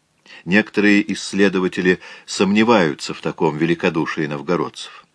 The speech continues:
Но из новгородской истории мы знаем, что граждане никогда не позволяли себе жестокостей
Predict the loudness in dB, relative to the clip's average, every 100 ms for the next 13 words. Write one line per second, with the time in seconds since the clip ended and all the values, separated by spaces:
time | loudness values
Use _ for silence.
0 | _ _ -20 -18 -2 2 4 2 2 2
1 | 6 6 6 4 0 -2 -2 -4 -2 0
2 | 0 -2 -2 0 2 2 0 -2 0 2
3 | 2 2 0 0 -4 -12 -20 _ -2 0
4 | 4 2 4 4 4 2 -2 0 2 2
5 | 0 -2 -2 4 4 2 -18 -14 -4 -2
6 | -2 -4 2 2 4 -2 -6 -6 -6